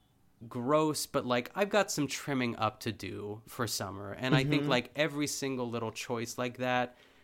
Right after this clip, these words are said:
Speaker 1: can add up. So, like, if there's an opportunity to say no, I mean, I would have done it. <laughs> Like, if he wasn't
Speaker 2: Right.
Speaker 1: there, if I went by myself, I probably would have gone to the gas station and got something. But,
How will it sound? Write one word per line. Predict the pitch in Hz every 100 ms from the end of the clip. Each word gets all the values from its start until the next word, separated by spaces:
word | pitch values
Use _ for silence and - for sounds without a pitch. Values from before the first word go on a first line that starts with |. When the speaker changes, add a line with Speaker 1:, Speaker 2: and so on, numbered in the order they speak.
| _
Speaker 1:
can | - 220 202
add | - 135 135
up. | - 110 156
So, | - - 139 139
like, | 131 123
if | 131 123
there's | 139
an | 131
opportunity | 120 120 127 131 127 113
to | 113
say | - 110
no, | 104 95 98 104 135 - -
I | 156
mean, | 160 -
I | 131 156
would | 143 123 127
have | 120 107
done | 110 101
it. | 104 -
<laughs> | 147 - -
Like, | - 180 - 254 269 262 -
if | 151
he | - 185
wasn't | 175 165 151 123
Speaker 2:
Right. | 131 120
Speaker 1:
there, | 107 104 104 - - - - -
if | 135
I | 147
went | 151 147
by | 143
myself, | 127 113 - 123 113 113 117
I |
probably | 117 127 117
would | 110 107
have | 104
gone | 104 104
to | 117
the | 104
gas | 101 -
station | - 104 -
and | 110
got | - -
something. | - 107 110 117
But, | 226 147 -